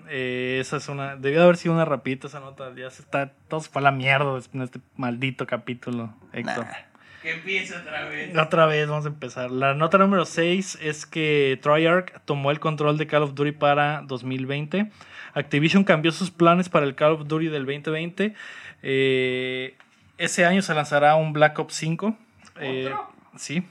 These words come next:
Speaker 1: Treyarch tomará el control de, del juego que se venía para ese año, apoyándose en la campaña que ya tenía desarrollada a medias Raven y Sledgehammer, que se supone iba a ser un Call of Duty Vietnam.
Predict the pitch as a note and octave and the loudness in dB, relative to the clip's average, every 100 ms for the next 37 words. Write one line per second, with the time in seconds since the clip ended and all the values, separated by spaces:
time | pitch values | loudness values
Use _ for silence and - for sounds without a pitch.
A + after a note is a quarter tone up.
0 | _ _ D#3 D3+ D#3 D#3 - D3+ C3+ C3+ | _ _ 0 4 4 2 0 2 4 4
1 | D3+ D#3 C#3+ C#3+ C#3+ D3 D3+ C#3+ C3+ C3 | 2 -2 -2 2 2 4 0 0 -2 -4
2 | B2 A#2+ - C#3+ C#3+ D#3 D3 C#3 B2 - | -2 -4 -4 -2 0 2 2 0 -4 -10
3 | - B2 C3 C#3+ D3 C#3+ D#3+ D#3 F3+ F3+ | -6 -4 -2 0 0 0 -2 0 2 2
4 | E3+ C#3 C#3+ D3 D#3+ C#3+ C3 B2+ B2 C#3+ | 0 -2 -2 -4 -2 -2 -2 -4 -4 -4
5 | D3+ C3+ C3+ C#3+ D3 D3 C#3+ C3 B2+ B2+ | -4 -4 -4 -2 0 0 -2 -4 0 2
6 | C#3 C#3 C#3 C#3 C#3+ - - - D3+ C#3 | 2 0 -2 -2 -4 -8 -18 -18 -6 4
7 | D3 D3+ D#3+ E3+ F3 E3+ E3 D#3 - D3 | 6 6 4 0 -4 -6 -6 -10 -4 -4
8 | D3+ - E3+ F3+ G3+ A#3 - - - - | -2 2 4 6 6 4 -4 -20 -20 -20
9 | _ _ - C#3 C3+ C3+ - C3+ C3 D#3 | _ _ -4 0 0 -2 -4 -10 2 4
10 | E3+ D#3+ D3 - C#3+ C#3+ C#3+ D3 C#3+ C#3 | 4 4 2 2 2 2 0 -2 0 0
11 | C#3+ C3+ B2 C3 C#3 A2 | 0 0 -4 -4 -6 -8